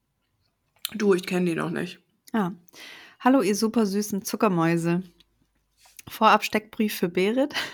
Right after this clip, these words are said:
Speaker 2: Ich, wa-, warum schreiben
Speaker 1: Danke.
Speaker 2: die immer Steckbrief für Berit? Weil du immer wissen willst, wie alt die sind?
Speaker 1: Ja, genau,
Speaker 2: Ja.
Speaker 1: weil ich voll oft so kleine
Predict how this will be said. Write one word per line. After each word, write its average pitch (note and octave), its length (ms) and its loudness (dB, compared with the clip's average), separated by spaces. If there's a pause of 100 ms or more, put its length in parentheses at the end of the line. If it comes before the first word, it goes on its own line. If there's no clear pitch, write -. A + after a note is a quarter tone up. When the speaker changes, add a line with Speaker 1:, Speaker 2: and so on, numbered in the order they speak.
(200)
Speaker 2:
Ich, - 200 -12
wa-, - 200 4
warum G#3+ 240 2
schreiben A#3+ 300 6
Speaker 1:
Danke. A#3 120 4
Speaker 2:
die - 40 -2
immer G3 200 2
Steckbrief - 520 -4
für F3+ 100 -4
Berit? G3+ 380 0
Weil F3+ 120 2
du G#3 140 2
immer F#3+ 240 0
wissen G3+ 240 -2
willst, F3+ 260 -4
wie F3+ 100 -2
alt F#3+ 240 0
die F3+ 80 -4
sind? F#3 360 -6 (340)
Speaker 1:
Ja, A3 280 10
genau, G#3+ 240 8
Speaker 2:
Ja. G3 40 8
Speaker 1:
weil F#3+ 160 6
ich G3 100 2
voll G3+ 240 6
oft F#3 280 0
so E3+ 840 4
kleine E3+ 880 0